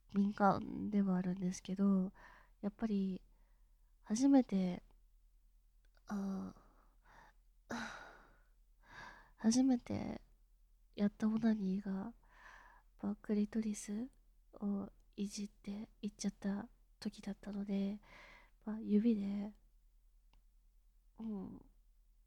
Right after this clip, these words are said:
クリトリスだったりとか、こうやっておまんこから出てる汁のりだくって、グリグリしたりとか、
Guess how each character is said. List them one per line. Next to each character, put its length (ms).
ク 80
リ 100
ト 140
リ 140
ス 100
だ 140
っ 100
た 100
り 120
と 120
か、 460
こ 60
う 60
や 100
っ 60
て 260
お 100
ま 200
ん 20
こ 140
か 180
ら 100
出 140
て 140
る 100
汁 320
の 80
り 140
だ 120
く 180
っ 20
て、 320
グ 80
リ 120
グ 120
リ 160
し 80
た 120
り 120
と 140
か、 480